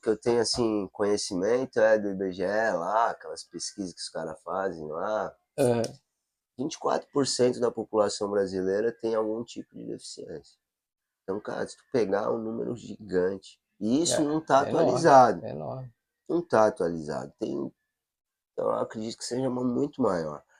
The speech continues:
Speaker 1: E, e aí, o que que acontece? É, não, não se fazem pesquisas evolutivas no processo de respeito para com as pessoas com deficiência. Se fazem pesquisas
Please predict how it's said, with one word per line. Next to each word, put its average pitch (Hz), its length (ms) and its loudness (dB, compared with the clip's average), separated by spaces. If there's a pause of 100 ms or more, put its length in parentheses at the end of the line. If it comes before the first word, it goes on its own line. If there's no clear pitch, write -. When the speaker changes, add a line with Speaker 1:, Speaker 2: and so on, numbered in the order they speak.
(600)
Speaker 1:
E, 120 440 2
e 135 60 8
aí, 147 160 6
o 170 60 4
que - 140 -10
que 180 80 2
acontece? 127 720 2 (1080)
É, 80 680 -2 (880)
não, 147 320 10
não 156 240 8
se - 240 -2
fazem 113 440 8
pesquisas 131 1200 2
evolutivas 110 1200 6 (500)
no 101 320 2
processo 123 640 6
de 123 80 0
respeito 135 680 6
para 101 200 4
com 98 140 -2
as 90 140 0
pessoas 90 380 -2
com 78 160 -6
deficiência. 71 560 -8 (380)
Se - 180 -2
fazem 117 640 8 (100)
pesquisas 110 960 4